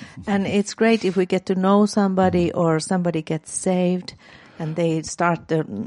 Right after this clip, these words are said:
Speaker 1: the way of faith.
Speaker 2: Niin meidän ei tarvitse ajatella, että nyt minun täytyy tämä ihminen jotenkin taluttaa tämän elämän läpi ja niin kun hän on riippuvainen minusta.
Speaker 1: And we don't have to think that I need to go through this life with this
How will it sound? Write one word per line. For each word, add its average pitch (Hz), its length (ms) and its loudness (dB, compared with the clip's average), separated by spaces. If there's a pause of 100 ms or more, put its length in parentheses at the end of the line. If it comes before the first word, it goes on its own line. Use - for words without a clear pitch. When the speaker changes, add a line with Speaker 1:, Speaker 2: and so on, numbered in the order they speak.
(180)
Speaker 1:
the 165 120 -2
way 165 300 -2
of 156 100 -6
faith. 185 380 -2 (160)
Speaker 2:
Niin 110 320 4
meidän 120 220 4
ei 117 60 4
tarvitse 120 360 2
ajatella, 113 300 4
että 117 160 2
nyt 113 200 6
minun 143 320 4
täytyy 104 320 4
tämä 104 240 4
ihminen 98 520 2
jotenkin 90 380 -2
taluttaa 95 560 0
tämän 90 280 -2
elämän 90 440 2
läpi 90 260 -2
ja 87 100 -2
niin 90 140 -6
kun 101 200 -6 (220)
hän 127 180 4
on 127 80 4
riippuvainen 113 560 4
minusta. 117 500 2 (140)
Speaker 1:
And 208 140 2
we 240 80 4
don't 240 200 6
have 226 140 4
to 214 100 2
think 214 240 2
that 180 140 -2 (340)
I 254 40 4
need 226 180 4
to 202 160 -4
go 190 380 6
through 214 300 2
this 185 240 -2
life 190 340 2
with 180 140 -2
this 170 200 -4